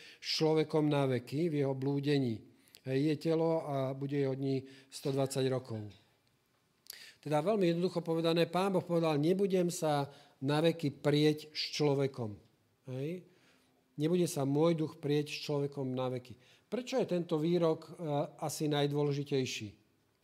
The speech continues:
Jednoducho asi preto, lebo jediná cesta, ako môže Pán Boh ovplyvniť človeka,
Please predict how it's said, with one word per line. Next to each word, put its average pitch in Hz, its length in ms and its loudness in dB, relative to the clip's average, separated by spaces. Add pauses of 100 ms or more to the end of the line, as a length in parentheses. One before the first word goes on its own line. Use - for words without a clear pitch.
(460)
Jednoducho 240 320 0
asi 254 240 -2
preto, 190 560 2
lebo 156 480 2 (240)
jediná 208 480 0
cesta, - 560 -2
ako 175 160 -6
môže 180 320 0
Pán 208 400 -2
Boh 151 240 0
ovplyvniť 202 480 -2
človeka, 160 800 0